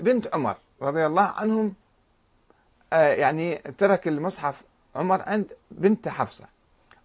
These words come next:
أم المؤمنين. صحيح البخاري كتاب فضائل القرآن أربعة آلاف وستمية وثلاثة، باب جمع القرآن، وكتاب الأحكام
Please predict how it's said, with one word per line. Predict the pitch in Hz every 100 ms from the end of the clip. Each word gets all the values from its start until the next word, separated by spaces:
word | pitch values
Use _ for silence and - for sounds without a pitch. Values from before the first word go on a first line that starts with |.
| 165
أم | 160
المؤمنين. | 123 110 107 95 98 _ _ _ _ _ _ -
صحيح | 151 175 196 175
البخاري | 143 131 147 127 117 - -
كتاب | 123 160 139
فضائل | 135 156 139
القرآن | 117 - 92 104 165 156 - _ _ _ _ _ - - - - - - _ _ _ _ _ - -
أربعة | 170 165 156 180
آلاف | 180 196 165
وستمية | 160 160 196 202
وثلاثة، | 190 165 135 107 120 131 160 - -
باب | 143 180 185
جمع | 175 196 160
القرآن، | 123 107 113 104 92 - _ _ _ -
وكتاب | 156 180 214 233 233
الأحكام | - - - 202 190 196